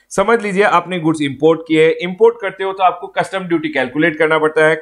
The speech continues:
Custom duty is equal to value into rate of duty into rate of exchange।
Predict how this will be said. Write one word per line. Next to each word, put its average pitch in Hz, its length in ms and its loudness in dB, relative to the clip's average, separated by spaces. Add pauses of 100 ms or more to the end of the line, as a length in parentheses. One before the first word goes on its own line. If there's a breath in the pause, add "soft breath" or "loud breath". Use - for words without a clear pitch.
Custom 180 300 0
duty 190 300 0
is 156 80 0
equal 151 240 2
to 135 80 0
value 175 340 0 (140)
into 160 240 -4
rate 123 260 0
of 143 180 -2
duty 165 280 -2 (360 soft breath)
into 214 360 -4
rate 160 260 2
of 139 120 0
exchange। 117 320 -2